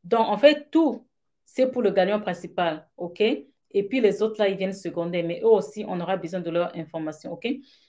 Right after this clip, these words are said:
Quelqu'un qui dit, « Où puis-je trouver le, la forme D S deux cent soixante ? » Ici, on dit, Tu peux prendre ça dans le site de C E R C, ok ? C E R C point state point, euh,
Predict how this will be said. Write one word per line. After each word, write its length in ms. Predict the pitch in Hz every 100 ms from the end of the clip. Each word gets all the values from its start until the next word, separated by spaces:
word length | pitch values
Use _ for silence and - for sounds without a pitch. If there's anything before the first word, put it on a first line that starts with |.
| _
Quelqu'un 280 | - 214 262
qui 140 | 262 214
dit, « 360 | 233 240 - -
Où 120 | 277
puis-je 260 | 285 262 254 _
trouver 360 | - 196 214
le, 320 | 214 185 175 -
la 140 | 185
forme 260 | 175 226 220
D 140 | 175
S 100 | 196
deux 100 | 175
cent 120 | 185 185
soixante ? » 420 | 165 - 175 160 _ _ 202
Ici, 260 | 202 247
on 100 | 247
dit, 140 | 220 220
Tu 100 | -
peux 160 | 226
prendre 220 | 226 214
ça 140 | 208 202
dans 100 | 180
le 80 | 170
site 240 | - 180
de 60 | 170
C 260 | - 190
E 100 | 190
R 40 | 185
C, 480 | - 190 208 214 _ _ _ -
ok ? 200 | 175 - 226
C 220 | 220 226
E 80 | 208
R 40 |
C 160 | 202 202
point 240 | 202 190
state 400 | 185 - 185 185
point, 320 | - 185 180 175
euh, 300 | 175 170 160